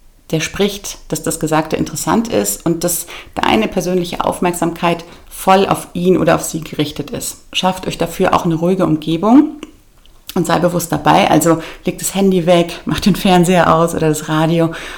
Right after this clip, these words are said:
und lass dich nicht ablenken. Das schafft einfach eine bessere Grundlage für solche, ähm, ja, Gespräche, in denen es um wichtige oder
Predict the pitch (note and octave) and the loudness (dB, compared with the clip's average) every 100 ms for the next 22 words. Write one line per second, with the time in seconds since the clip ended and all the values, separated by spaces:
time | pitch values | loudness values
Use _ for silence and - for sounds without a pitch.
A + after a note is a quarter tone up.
0 | - - E3 D#3+ D#3 - D3+ D#3 D3 C#3 | -6 2 4 4 0 0 -2 -2 -4 -6
1 | C#3 C3+ C3 C3 C3+ C3 - - D3+ - | -2 -2 0 0 -2 -4 -14 -12 -6 -4
2 | D3 - D3+ D#3 D3+ C#3+ - - - - | -4 -4 -2 -2 -2 -4 -8 -14 -12 0
3 | F3 G3+ F3+ D#3+ D3+ E3+ E3+ D3 C#3+ C#3+ | 2 4 2 4 4 4 4 0 2 0
4 | C3+ - - D#3 D3 D3 D#3+ C#3+ C#3+ - | -2 -4 -4 0 0 2 2 0 0 -14
5 | - - - - C#3+ C#3 C#3 C3+ - - | -20 -14 -12 -2 0 2 0 -4 -12 -20
6 | - - - _ - C#3 C3 - - - | -20 -20 -20 _ -2 -2 -2 -8 -6 -6
7 | - D3+ D3+ - D3+ D3 - - - - | -2 -2 0 0 0 0 -6 -18 -20 -2
8 | D#3 D3 D3 D3 - D3 - - D3+ D3 | 2 2 4 2 2 -4 -4 0 4 8
9 | D3 D3 - - - D3+ E3 - D#3 D3+ | 6 4 -10 -20 -12 -6 -6 -4 2 4
10 | D3+ D3+ C#3+ C#3+ | 4 2 0 0